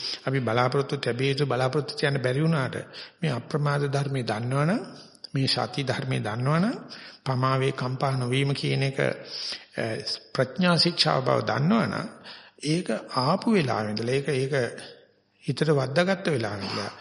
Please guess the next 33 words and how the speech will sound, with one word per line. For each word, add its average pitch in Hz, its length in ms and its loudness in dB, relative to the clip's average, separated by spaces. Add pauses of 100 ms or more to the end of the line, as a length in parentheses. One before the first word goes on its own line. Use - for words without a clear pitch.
(260)
ඒක 143 180 -2
එකක් 139 160 -2 (120)
දෙකක් 151 340 2
කරලා 156 300 2
ක්‍රියාත්මක 156 540 0
කරපු 160 280 2
වෙලාවෙ 202 300 4
ඉඳලා 180 320 2 (320)
මේ 185 200 2 (120)
ආගමකෝ 156 680 2
භාවනාවක 160 680 2
තියෙන 175 280 0
මේ 180 160 4
ත-, 135 300 -2
බරධාරකම 170 800 4
වෙනුවට 147 480 4 (500)
ඒක 143 240 2
හුදු 135 300 2
විනෝදාංශයක් 139 720 2
වෙන්න 120 180 -4
පටන් - 280 -8
ගන්නවා. - 300 -18 (760)
භාවනා 123 420 0
කරනවා 131 280 0
කියන්නේ 220 260 4
විනෝදාංශය. 180 580 2
මොනවා 135 260 2
හරි 190 100 0
වැරදිච්ච 139 460 0
ගමන් 151 380 2 (440)
එයා 220 160 -2
දන්න 220 260 0
හොඳ 196 260 2